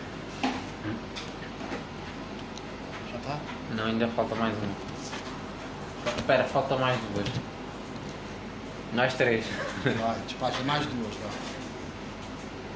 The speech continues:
Speaker 2: Luís, qual é a marca de ténis que gostas mais?
Speaker 1: Adidas.
Speaker 2: Sabes quanto é que custam os ténis da Adidas?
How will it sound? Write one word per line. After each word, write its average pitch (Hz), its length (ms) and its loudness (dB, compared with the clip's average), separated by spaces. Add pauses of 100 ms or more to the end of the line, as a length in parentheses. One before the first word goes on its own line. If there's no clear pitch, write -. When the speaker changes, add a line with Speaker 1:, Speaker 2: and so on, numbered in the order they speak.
(1400)
Speaker 2:
Luís, 147 440 12
qual 165 220 12
é 175 80 12
a 175 40 12
marca 160 480 8
de - 60 4
ténis 156 560 6 (220)
que 131 520 10
gostas 139 560 8
mais? 113 480 6 (1120)
Speaker 1:
Adidas. 135 440 0 (2250)
Speaker 2:
Sabes 143 300 10
quanto 147 240 8
é 147 80 10
que 147 60 0
custam 147 340 8
os 131 60 -2
ténis 135 320 6
da 135 140 10
Adidas? 123 380 8